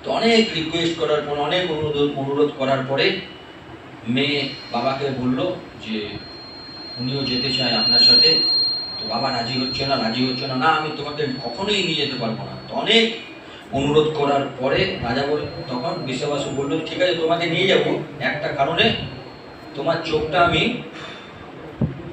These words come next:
বেঁধে দেবো, যাতে তুমি দেখতে না পাও কোন দিক দিয়ে যাচ্ছি।" তো সেই সময়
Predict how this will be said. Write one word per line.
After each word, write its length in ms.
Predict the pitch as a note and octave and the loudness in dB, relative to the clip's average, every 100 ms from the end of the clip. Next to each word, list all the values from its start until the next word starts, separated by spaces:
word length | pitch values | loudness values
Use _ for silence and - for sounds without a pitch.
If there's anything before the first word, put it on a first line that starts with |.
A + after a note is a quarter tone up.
| - | -4
বেঁধে 240 | C#3 C#3+ | 0 2
দেবো, 420 | E3+ F3+ A3 - - - - - - - | 4 4 4 4 -4 -12 -14 -14 -12 -4
যাতে 160 | - - | -2 0
তুমি 260 | - - | 0 0
দেখতে 360 | B2+ C3 C3+ C#3 | 2 0 0 -2
না 120 | C3 | -2
পাও 220 | C3 D3 | 0 0
কোন 240 | - - - | 2 4 6
দিক 180 | - | 8
দিয়ে 140 | - - | 10 10
যাচ্ছি।" 540 | - - - - - - - - - - - - - - - - - - | 12 12 12 12 12 12 10 8 6 6 8 8 8 10 12 12 12 12
তো 60 | - | 12
সেই 200 | E3+ F3 | 10 6
সময় 460 | G#3+ G#3+ D#3 D3 | 2 2 2 2